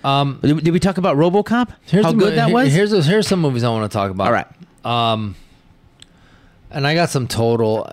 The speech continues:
Speaker 1: I mean, what do we go off of? We can talk about what the movies are about. We can also go off of box office. Um, we already talked about Beverly Hills Cop Two, Fatal Attraction, Platoon, Three Men and a Baby,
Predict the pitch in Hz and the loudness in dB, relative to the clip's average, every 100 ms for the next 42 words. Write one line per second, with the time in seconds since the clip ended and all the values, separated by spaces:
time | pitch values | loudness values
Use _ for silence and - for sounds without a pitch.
0 | - 139 147 143 139 147 143 135 131 127 | -10 -4 -4 -4 -4 -2 -2 -2 0 0
1 | 123 120 123 127 127 110 113 117 104 104 | 0 -2 -2 0 -2 -2 -2 -4 -6 -6
2 | 107 104 110 104 104 107 110 98 107 104 | -6 -4 -4 -2 -2 -2 -4 -6 -4 -4
3 | 95 98 92 92 - 98 107 92 - - | -4 -4 -4 -2 -4 -4 -4 -8 -10 -20
4 | - - - - - 101 98 92 90 90 | -20 -20 -20 -16 -8 -4 -4 -4 -8 -12
5 | - _ _ _ _ _ _ _ _ _ | -18 _ _ _ _ _ _ _ _ _
6 | _ _ _ _ - 127 117 117 117 104 | _ _ _ _ -6 0 0 0 -2 0
7 | 110 - 117 117 113 110 95 - 98 - | -2 -4 -2 0 2 0 0 -2 -4 0
8 | 147 139 127 117 110 110 104 101 98 95 | 2 2 2 2 0 -2 -4 -4 -8 -6
9 | 101 92 92 87 104 92 90 85 87 85 | -6 -6 -6 -8 -6 -6 -6 -6 -6 -8
10 | 90 | -12